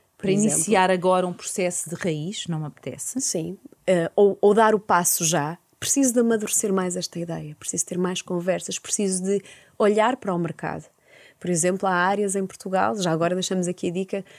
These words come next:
Speaker 1: como a educação, como a saúde, como os serviços sociais. Todas as áreas têm carências, mas estas têm muita carência e as sociais, nomeadamente de profissionalização. Não é? Quando nós, nós vemos isto quando temos alguém doente.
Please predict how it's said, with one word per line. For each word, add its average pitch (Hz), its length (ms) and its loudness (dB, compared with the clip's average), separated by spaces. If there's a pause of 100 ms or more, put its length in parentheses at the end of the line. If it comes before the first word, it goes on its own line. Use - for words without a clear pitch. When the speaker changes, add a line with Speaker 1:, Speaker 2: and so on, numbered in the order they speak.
Speaker 1:
como 175 240 0
a 147 60 -2
educação, 196 640 0
como 147 240 -6
a 156 40 -2
saúde, 208 440 0
como 165 160 -4
os 165 100 -2
serviços 170 420 -4
sociais. 160 560 -4 (460)
Todas 233 280 4
as 190 40 0
áreas 190 240 0
têm 170 220 -4
carências, 151 580 -6
mas 160 300 -2
estas 170 580 -4 (300)
têm 190 180 2
muita 202 340 0
carência 165 520 -4
e 170 100 -4
as 165 80 -4
sociais, 175 500 -2
nomeadamente 185 600 -2
de - 40 -8
profissionalização. 196 1300 -4 (480)
Não 165 120 -4
é? 160 60 -4
Quando 175 200 -6
nós, 170 240 -4
nós 165 200 -4
vemos 170 200 -4
isto 175 160 -4
quando 175 120 -8
temos 180 220 -6
alguém 180 240 -4
doente. 175 320 -6